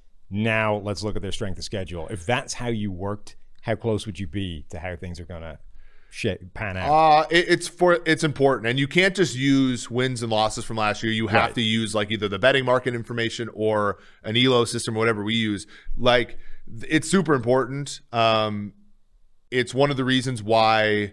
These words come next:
Speaker 2: San Francisco was given one of the highest chances to win the Super Bowl, because they had the easiest strength of schedule going into the year. Um, but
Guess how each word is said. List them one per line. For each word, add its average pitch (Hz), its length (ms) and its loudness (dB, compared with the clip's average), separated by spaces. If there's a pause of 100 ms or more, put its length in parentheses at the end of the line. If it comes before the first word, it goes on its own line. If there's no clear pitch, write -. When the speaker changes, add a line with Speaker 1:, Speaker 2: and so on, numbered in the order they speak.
(140)
Speaker 2:
San 120 320 0
Francisco 123 680 2
was 101 680 2
given 110 380 -2
one 107 160 -2
of 104 80 -2
the 101 280 0
highest 110 480 0
chances 110 260 -6
to 117 60 -8
win 107 100 -6
the 98 60 -8
Super 110 200 -8
Bowl, 127 160 2
because 107 420 -2 (240)
they 123 100 2
had 120 100 4
the 113 180 0
easiest 113 380 -2
strength 110 280 -6
of 98 60 -8
schedule 107 340 -2
going 107 220 -2
into 104 140 -6
the 98 100 -8
year. 113 380 -4 (380)
Um, 104 520 -2 (1400)
but 143 520 4